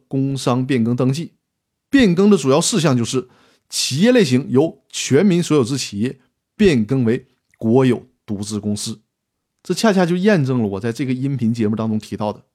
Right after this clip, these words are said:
只有全民所有制企业都过渡为现代的公司制度，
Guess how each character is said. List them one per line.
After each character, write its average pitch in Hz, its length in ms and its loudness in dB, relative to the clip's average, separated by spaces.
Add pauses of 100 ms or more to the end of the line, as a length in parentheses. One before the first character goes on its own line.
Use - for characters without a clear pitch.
(240)
只 202 140 0
有 208 80 6
全 160 200 2
民 185 180 4
所 180 140 2
有 165 80 4
制 147 140 -4
企 110 180 -6
业 127 120 2
都 139 160 -4
过 175 340 0
渡 127 220 -2
为 101 160 -4
现 143 480 0
代 127 180 0
的 104 120 -6
公 - 280 -4
司 120 140 -6
制 135 160 -4
度， 101 180 -10